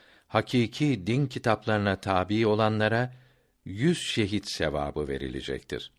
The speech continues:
Dört mezhepten herhangi birisinin alimlerine ehli sünnet alimi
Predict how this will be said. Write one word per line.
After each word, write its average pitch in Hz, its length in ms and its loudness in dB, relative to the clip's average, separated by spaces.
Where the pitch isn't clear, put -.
Dört 147 280 4
mezhepten 110 800 2
herhangi 110 600 2
birisinin 92 640 -2
alimlerine 110 840 4
ehli 123 340 4
sünnet 123 560 0
alimi 76 520 -2